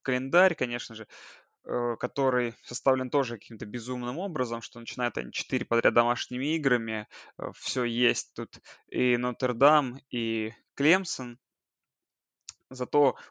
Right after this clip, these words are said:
очень неплохо расставлены перерывы,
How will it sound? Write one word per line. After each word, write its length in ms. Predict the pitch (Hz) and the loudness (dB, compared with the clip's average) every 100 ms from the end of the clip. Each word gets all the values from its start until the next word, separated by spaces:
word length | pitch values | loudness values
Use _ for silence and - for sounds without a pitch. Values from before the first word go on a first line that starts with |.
| - | -6
очень 360 | 131 - 117 - - - | -4 -4 -8 -14 -20 -10
неплохо 360 | 127 143 135 135 | -2 0 2 2
расставлены 440 | 131 131 127 123 | 4 4 4 0
перерывы, 640 | - 143 151 185 170 123 | -4 -2 2 2 2 0